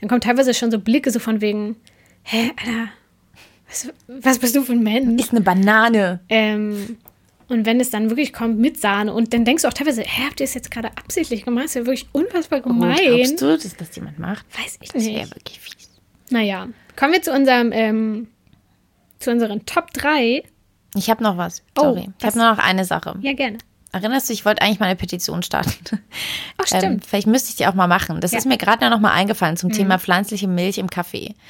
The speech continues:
Speaker 2: Ich find's ja wirklich aller Ehren wert, dass wir in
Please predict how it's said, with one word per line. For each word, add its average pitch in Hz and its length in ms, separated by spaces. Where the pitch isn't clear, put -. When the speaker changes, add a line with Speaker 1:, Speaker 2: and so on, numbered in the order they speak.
Speaker 2:
Ich 185 180
find's 254 280
ja 208 160
wirklich 226 560
aller 247 340
Ehren 196 400
wert, - 460
dass 208 240
wir - 380
in 180 480